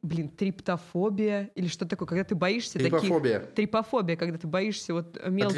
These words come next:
Speaker 2: Отверстий.
Speaker 1: отверстий, да. У меня не боязнь, но у меня дикое отвращение к этому. Когда я
Speaker 2: Вот, да,
Speaker 1: вижу,
Speaker 2: да, да.
Speaker 1: это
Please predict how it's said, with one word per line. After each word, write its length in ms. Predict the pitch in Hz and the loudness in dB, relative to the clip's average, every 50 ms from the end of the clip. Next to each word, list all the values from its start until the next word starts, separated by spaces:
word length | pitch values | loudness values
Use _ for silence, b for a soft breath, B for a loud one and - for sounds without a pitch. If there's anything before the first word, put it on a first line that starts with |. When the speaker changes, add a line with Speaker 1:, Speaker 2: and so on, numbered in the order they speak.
| 147 | 4
Speaker 2:
Отверстий. 340 | 139 175 165 131 117 110 - - | 4 4 2 0 -2 -2 0 -2
Speaker 1:
отверстий, 580 | 180 190 - 202 214 202 160 - - - 170 | -2 -2 0 0 0 0 0 -2 -6 -6 -2
да. 300 | 151 165 170 156 139 135 B B B B B B _ _ _ _ | 0 2 2 2 0 -2 B B B B B B _ _ _ _
У 80 | 196 190 | 2 2
меня 460 | 185 185 190 190 208 214 202 175 - - | 4 4 4 2 2 2 2 0 0 0
не 220 | 180 185 190 190 | 2 4 4 4
боязнь, 680 | 180 156 170 175 170 170 156 170 175 214 262 247 - 254 - | 4 4 4 4 4 4 4 2 2 2 0 0 -4 -8 -8
но 160 | - 185 180 | -2 0 0
у 40 | 180 | 2
меня 180 | 170 180 180 175 | 2 2 2 0
дикое 500 | 151 131 139 165 214 208 - 226 208 190 | 0 0 -2 -2 -2 0 2 2 2 0
отвращение 1040 | - - - 170 160 - 147 170 170 175 - - - - 202 175 151 143 139 131 131 | 0 -2 -2 -4 -2 -2 0 0 0 0 0 -2 -2 0 2 2 2 0 0 -2 -4
к 140 | - - | -2 -2
этому. 340 | 151 139 - - 135 135 131 | -2 -2 -2 -2 -4 -4 -2
Когда 380 | 127 127 139 156 160 170 170 165 151 | 2 6 8 8 10 10 10 8 8
я 60 | 151 151 | 6 4
Speaker 2:
Вот, 80 | 143 | 4
да, 100 | 127 127 131 | 4 6 6
Speaker 1:
вижу, 160 | 135 131 - | 6 6 6
Speaker 2:
да, 120 | 131 123 | 4 4
да. 200 | 123 127 120 113 107 | 4 4 4 4 4
Speaker 1:
это 40 | 170 | 2